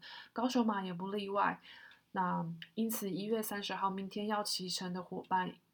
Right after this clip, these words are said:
呃，启程的铁人，其实人数应该也有大幅的下降啦，因为大家也都考量到就是群聚的风险，所以有一些原本要从南部上来的铁人也都取消了行程。但明天还是会有部分的铁人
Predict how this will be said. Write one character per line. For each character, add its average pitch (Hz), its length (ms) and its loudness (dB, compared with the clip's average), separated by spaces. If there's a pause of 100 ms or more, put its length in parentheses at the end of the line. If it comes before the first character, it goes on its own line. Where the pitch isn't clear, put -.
(120)
呃， 180 80 -8
启 190 160 -2
程 190 160 -4
的 190 100 -4
铁 175 200 -4
人， 170 220 0
其 180 140 -4
实 190 180 -4
人 196 200 0
数 233 260 2
应 220 140 0
该 208 120 0
也 185 180 -2
有 175 140 0
大 190 200 0
幅 175 180 -6
的 170 140 -4
下 180 300 2
降 175 260 0
啦， 151 100 -10
因 170 100 -4
为 185 80 -4
大 185 180 -2
家 175 180 -6
也 170 140 -6
都 180 180 -4
考 156 300 -4
量 156 240 -12
到 180 320 2 (320)
就 180 120 -6
是 175 120 -2
群 175 240 -2
聚 190 160 -4
的 185 100 -2
风 185 300 -2
险， 190 220 -4
所 185 140 -8
以 180 80 -6
有 175 140 -2
一 185 60 0
些 190 160 -2
原 190 120 -4
本 190 120 -6
要 190 140 -2
从 180 200 -8
南 175 160 -2
部 190 140 -10
上 196 220 -4
来 175 100 0
的 170 80 -2
铁 170 200 -8
人 165 200 -4
也 165 80 -10
都 185 160 -4
取 - 240 -4
消 175 220 -4
了 175 140 -4
行 160 320 -8
程。 - 300 -6 (360)
但 196 180 2
明 180 140 -2
天 190 140 -4
还 180 140 -2
是 202 160 -4
会 320 160 2
有 269 80 6
部 247 220 0
分 240 160 2
的 208 100 0
铁 185 240 -4
人 165 260 -2